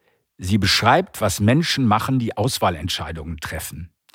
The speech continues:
Man könnte fast sogar sagen, Eignungsdiagnostik ist wie Essen, weil jeder macht es. Manchmal bekommen wir Bauchschmerzen, meistens treffen wir richtige Entscheidungen. Jede Führungskraft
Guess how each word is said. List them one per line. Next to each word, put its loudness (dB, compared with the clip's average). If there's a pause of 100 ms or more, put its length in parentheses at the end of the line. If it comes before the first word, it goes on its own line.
(960)
Man 4
könnte 4
fast 0
sogar 4
sagen, 2
Eignungsdiagnostik 0
ist -8
wie 2
Essen, 0
weil 4
jeder 4
macht 2
es. -12 (140)
Manchmal 0 (160)
bekommen 2
wir 4
Bauchschmerzen, 0 (400)
meistens 2
treffen 0
wir 2
richtige 0
Entscheidungen. 2 (480)
Jede 4
Führungskraft 0